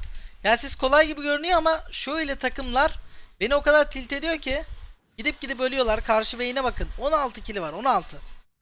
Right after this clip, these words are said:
Yani yanındaki Braum'la birlikte ölmesi imkansız gibi. Ve bizim takım yine ölüyor. Benim mentali zorluyorlar arkadaşlar. Geliyorum, geliyorum. Burayı belki oynayabiliriz. Şu Vayne'i kesersek, Ammu güzel R'ye atarsa oynayabiliriz bence.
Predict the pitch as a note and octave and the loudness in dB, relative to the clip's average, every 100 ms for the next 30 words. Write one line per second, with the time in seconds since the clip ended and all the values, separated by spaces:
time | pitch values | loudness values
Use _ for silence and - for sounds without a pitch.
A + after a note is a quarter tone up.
0 | _ - A#3 C4+ C4 D4 D4+ D#4 - D4+ | _ 4 4 6 4 2 0 -4 0 6
1 | E4 E4+ D4+ D4+ D4 D4+ B3 C#4+ C#4 C4+ | 6 6 0 -4 0 0 2 0 -6 -6
2 | A#3+ C4 B3+ C#4+ A3+ B3+ C#4+ - - F3+ | 0 0 0 -6 -6 -2 -2 -2 -6 -6
3 | G3 G3+ A3+ F3+ A3+ G#3+ A3 G#3 D#3 E3+ | -8 -8 -8 -8 -6 -4 0 -2 -4 -10
4 | - - - - - - - - - E3+ | -12 -10 -8 -8 -10 -12 -14 -16 -8 -4
5 | A#3+ D4+ C4 C4 C#4+ D4 C4+ C4 C4 C4 | -2 -2 -2 0 0 0 2 0 2 2
6 | G#3+ F3+ E3+ G3 - D#3+ - - - - | 4 2 0 -2 -2 -6 -10 -12 -16 -10
7 | G#3 B3+ C#4 G3 F3 A3 A3 F3 G#3 C4 | -2 4 4 4 -2 0 0 -2 -4 -2
8 | A#3 A#3 A3+ A3+ G#3+ G#3 F#3 D#3 - - | 2 2 2 -2 -2 -2 -4 -4 -6 -8
9 | - - - _ - - - - - - | -12 -18 -20 _ -8 -4 -4 -6 -10 -6
10 | - - A3 B3+ B3 B3+ C4+ B3+ B3+ A#3 | -6 -4 -4 -6 -4 0 2 2 2 -2
11 | A#3+ B3+ A3+ B3+ B3+ B3+ B3 C4 A#3 A#3+ | -2 -4 0 2 2 2 2 2 0 -2
12 | A3 G#3 F3+ D#3 C#3 D3 C#3 | -4 -4 -6 -10 -12 -12 -12